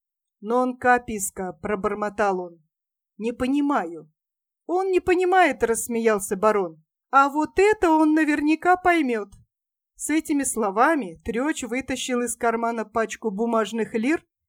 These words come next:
и одну из бумажек протянул слуге. Слуга,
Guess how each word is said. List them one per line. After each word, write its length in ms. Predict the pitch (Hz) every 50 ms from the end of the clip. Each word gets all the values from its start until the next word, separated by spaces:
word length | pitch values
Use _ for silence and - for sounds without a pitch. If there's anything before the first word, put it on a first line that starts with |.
| _ _ _ _ _ _ -
и 80 | 330
одну 280 | 311 285 262 262 294 294
из 160 | 285 269 247
бумажек 560 | 233 233 269 269 302 339 359 - 254 202 202
протянул 540 | - 254 262 262 254 277 262 254 269 302 311
слуге. 560 | - - - 226 220 196 190 196 185 180 - _ _ _ _ _ _ _ _ _ _ _
Слуга, 680 | _ - - - 226 233 277 320 302 262 294 254 185 175